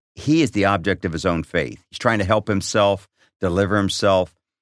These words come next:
and he has to come to some end of that and realize, "I can't get out of here. I can't find a way out.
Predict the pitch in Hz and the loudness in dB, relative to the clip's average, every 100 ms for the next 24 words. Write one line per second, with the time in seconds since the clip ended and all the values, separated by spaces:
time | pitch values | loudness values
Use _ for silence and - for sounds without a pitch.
0 | _ _ 104 107 131 143 117 - 120 101 | _ _ -2 2 0 0 -4 -2 0 0
1 | - 113 - 113 143 127 82 80 85 92 | 0 0 0 -2 0 0 0 -2 0 0
2 | 101 - - 131 107 104 113 160 131 73 | -2 -4 -2 -2 -2 -2 0 0 -2 -2
3 | 76 95 123 110 - - 113 123 117 104 | -4 -4 -2 -2 -2 -6 -2 0 0 0
4 | 107 98 127 147 - | 0 0 0 -2 -6